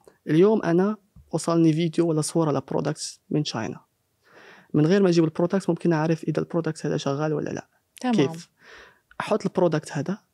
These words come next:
Speaker 1: أحط عليه advertising على الفيسبوك، for example، على إنستغرام.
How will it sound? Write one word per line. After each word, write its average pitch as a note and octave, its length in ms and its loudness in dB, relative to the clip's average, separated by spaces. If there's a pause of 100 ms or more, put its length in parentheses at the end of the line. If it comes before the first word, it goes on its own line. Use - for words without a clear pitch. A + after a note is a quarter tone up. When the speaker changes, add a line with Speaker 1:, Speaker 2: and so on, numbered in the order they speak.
(160)
Speaker 1:
أحط - 240 -6
عليه D#3+ 160 -2
advertising D3 640 -8 (380)
على C#3+ 120 -2
الفيسبوك، - 520 -8 (100)
for F3 40 -4
example، D#3 340 -8
على C#3 180 0
إنستغرام. - 560 -8